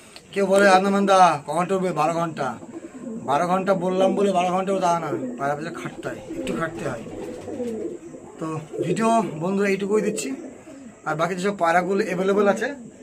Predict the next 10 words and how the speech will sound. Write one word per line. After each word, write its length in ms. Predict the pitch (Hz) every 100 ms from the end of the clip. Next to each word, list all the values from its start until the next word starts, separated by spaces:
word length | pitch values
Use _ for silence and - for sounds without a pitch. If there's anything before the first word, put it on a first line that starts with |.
| -
যেগুলো 200 | 160 180
ওখান 160 | 180 190
থেকে 140 | 196
এসছে, 200 | 185 -
ওখানকার 280 | 202 185 196
যে 60 | 196
ভিডিওগুলো 440 | 147 165 190 196
আমার 100 | 190
কাছে 240 | 185 180 170
আছে, 200 | 180